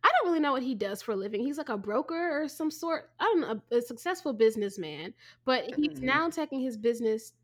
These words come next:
Speaker 1: to Europe, and so he has to sell his home in Atlanta and move there. Uh, so the real estate agent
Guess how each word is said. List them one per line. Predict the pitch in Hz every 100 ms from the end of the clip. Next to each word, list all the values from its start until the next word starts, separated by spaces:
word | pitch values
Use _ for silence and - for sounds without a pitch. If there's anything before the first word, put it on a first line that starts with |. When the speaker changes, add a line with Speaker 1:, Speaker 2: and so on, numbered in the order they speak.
| -
Speaker 1:
to | 247 220 196 -
Europe, | 190 202 226 202 190 _ _ _ _
and | 247 240
so | 262
he | 302
has | 311 -
to | 240
sell | - 214
his | 247 -
home | 240 240 247
in |
Atlanta | 262 220 214 214 214 214
and | 196 214
move | 214 214 220
there. | 330 196 143 - _ _ -
Uh, | 226 214
so | - 240
the | 214 226
real | 240 403
estate | 440 320
agent | 254 220 196 214